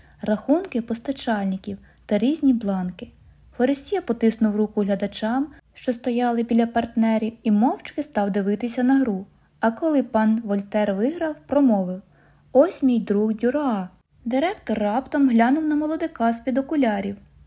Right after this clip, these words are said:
Потім спитав: «Статтю принесли?» Добре було б пустити її сьогодні з промовою Мореля. Дюра видобув з кишені аркуш, складені в четверо.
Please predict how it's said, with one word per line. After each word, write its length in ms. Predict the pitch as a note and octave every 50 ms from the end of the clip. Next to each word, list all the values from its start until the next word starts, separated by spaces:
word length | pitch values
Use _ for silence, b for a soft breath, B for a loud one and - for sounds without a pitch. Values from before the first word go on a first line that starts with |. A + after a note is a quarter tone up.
| _ _ _
Потім 340 | - C4 D#4 D4+ - D4+ C4
спитав: 580 | - - - D4+ D4 - A3+ G#3 G3 F#3+ G3 - - _ _ _ _
«Статтю 680 | - - - - - C4+ C4+ C4+ C4+ - A#3 G3 F#3+ F#3+ -
принесли?» 720 | - A3+ A3 A3+ A3 A3 A3 A3 A#3+ A#3 - F#4+ G4 - - _ _ _ _ _ _ _ _ _ _ -
Добре 340 | E4 F#4 F#4 C#4 B3 A#3
було 260 | A3 G3 A3+ A3+ A3+ A#3
б 100 | A3+ -
пустити 480 | A#3 A#3 - - - E4 E4+ - C4
її 320 | A#3+ A#3 A#3 A#3 A#3 A#3 A#3
сьогодні 540 | A#3 - B3 A3+ A3+ C4+ D#4 E4 E4+ E4
з 60 | D#4+ -
промовою 580 | _ - A#3 A3+ A3 G#3+ G#3 G#3 G#3+ A3 A3+
Мореля. 520 | A3 A#3 A3 C#4 C#4+ C4 A3 G3 F#3+ F#3+ G#3+ - - _ - - _ _ - _ -
Дюра 380 | G3+ A3 A3 A#3 C#4 E4+ G4 - b b b b b
видобув 400 | - G#3+ B3+ A#3 A#3+ G#3+ A#3 A3+
з 80 | A#3 -
кишені 480 | - A#3 - - B3 B3+ C#4 D4+ D4 -
аркуш, 560 | - A3 G#3 G3+ - - - G3+ - - - b b b b b
складені 600 | b - - - A3 A3+ B3+ C#4 D#4 C#4+ C#4 C#4
в 80 | C4+ C#4
четверо. 520 | - - G#3 G3+ G3+ - G#3 G3+ G3 G3